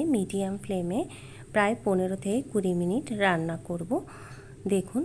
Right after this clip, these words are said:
মাঝখানে কিন্তু আমি ঢাকা উল্টে কয়েকবার নেড়ে দিয়েছি। এ দেখুন, হয়ে গেছে রান্না।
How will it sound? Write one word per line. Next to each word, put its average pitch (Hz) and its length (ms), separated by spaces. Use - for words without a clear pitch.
মাঝখানে 240 440
কিন্তু 254 320
আমি 294 160
ঢাকা 196 360
উল্টে 180 360
কয়েকবার 190 420
নেড়ে 180 360
দিয়েছি। 170 460
এ - 60
দেখুন, 180 340
হয়ে 190 240
গেছে 175 320
রান্না। 175 360